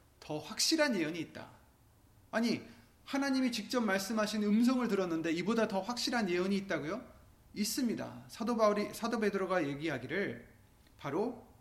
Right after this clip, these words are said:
어두운 데 비치는 등불과 같은 더 확실한 예언이 있다. 바로 예수님 말씀을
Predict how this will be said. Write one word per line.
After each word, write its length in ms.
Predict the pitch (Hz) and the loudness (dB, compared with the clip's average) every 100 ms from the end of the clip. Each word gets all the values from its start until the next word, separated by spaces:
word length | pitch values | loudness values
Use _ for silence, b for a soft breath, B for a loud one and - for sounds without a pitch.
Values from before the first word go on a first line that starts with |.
| - - - - - - | -20 -20 -20 -20 -16 -4
어두운 360 | 160 160 214 | 0 4 4
데 120 | 202 | 4
비치는 340 | 202 - 196 196 | 0 -2 -4 -4
등불과 480 | 175 180 254 247 220 | -6 -8 -6 -4 -2
같은 560 | 180 - 202 196 - - - | -2 -2 -4 -4 -12 -20 -20
더 260 | - - 214 | -8 2 2
확실한 720 | 220 277 - 330 311 180 123 - - - - 170 | 2 0 2 4 6 4 -2 -12 -20 -20 -10 -2
예언이 320 | 180 196 170 | 2 2 0
있다. 240 | - 127 | -4 -6
바로 340 | 143 151 156 B B | -4 -4 -4 B B
예수님 380 | 151 156 160 160 | -2 0 0 -2
말씀을 720 | 135 127 160 - 196 196 220 | -2 -4 -4 -4 -2 -2 -4